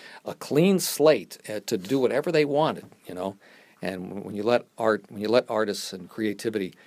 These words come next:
just flow like that, that's when you're gonna get the really, really good stuff. You can't force it. You can't force creativity. And I think a lot of artists today are being forced to force the you know, the hits and the, and the, and the s-, the music and all. But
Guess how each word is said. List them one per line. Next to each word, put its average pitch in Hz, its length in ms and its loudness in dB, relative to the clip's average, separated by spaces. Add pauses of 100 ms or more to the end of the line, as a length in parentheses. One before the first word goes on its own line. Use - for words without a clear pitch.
just - 180 -8
flow 113 280 4
like 92 300 0
that, 101 220 2 (180)
that's 110 180 -2
when 113 80 -2
you're 101 80 -4
gonna 98 160 -2
get 98 180 -2
the 90 60 -6
really, 101 340 -2
really 95 300 -2
good 87 200 -8
stuff. - 440 -4
You - 80 -14
can't 113 180 -6
force - 460 2
it. - 180 -16
You - 60 -20
can't 151 200 -2
force 123 320 0
creativity. 98 600 -4
And 90 80 -10
I 101 40 -8
think 104 180 -8 (300)
a 110 40 0
lot 104 100 2
of - 80 -4
artists 98 300 -4
today 95 180 -4
are 87 80 -6
being 85 240 -10
forced 95 440 -2
to - 180 -8 (160)
force - 720 -2 (420)
the 80 240 -6 (340)
you 82 60 -10
know, 80 60 -10
the 95 100 -12
hits - 360 -6
and 92 120 -12
the, - 80 -16 (320)
and 82 140 -10
the, 82 140 -10
and 90 120 -14
the 76 60 -14
s-, - 160 -16
the 95 80 -14
music 87 420 -12
and 73 100 -10
all. - 160 -12 (340)
But 113 200 4